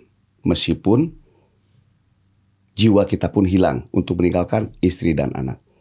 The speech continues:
Makanya jangan khawatir kalau orang tua berangkat untuk penugasan. Siap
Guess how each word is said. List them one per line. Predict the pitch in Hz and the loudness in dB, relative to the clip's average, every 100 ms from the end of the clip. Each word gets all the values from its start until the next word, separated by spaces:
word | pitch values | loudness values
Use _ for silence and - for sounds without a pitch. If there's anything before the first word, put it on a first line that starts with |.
| _ _ _ | _ _ _
Makanya | - 80 82 85 113 139 139 _ _ _ _ _ _ | -6 -2 0 2 2 0 -6 _ _ _ _ _ _
jangan | - 78 87 90 90 82 - _ _ _ _ _ _ _ _ - | -4 0 2 2 2 0 -6 _ _ _ _ _ _ _ _ -6
khawatir | 92 98 120 - 90 85 92 - _ _ | -2 0 0 0 -2 -2 -10 -16 _ _
kalau | - 76 80 92 113 - _ _ _ _ | -4 0 2 0 -2 -10 _ _ _ _
orang | - 90 87 85 | -2 0 0 0
tua | 101 | 2
berangkat | 87 85 87 92 | 2 0 -2 -2
untuk | 90 87 82 | -2 -2 -2
penugasan. | - 80 78 78 - 65 58 - _ _ _ _ _ _ _ _ _ _ _ _ _ _ _ _ _ _ _ _ _ _ _ | -2 0 0 -2 -4 -6 -8 -14 _ _ _ _ _ _ _ _ _ _ _ _ _ _ _ _ _ _ _ _ _ _ _
Siap | - - 127 135 | -2 2 4 4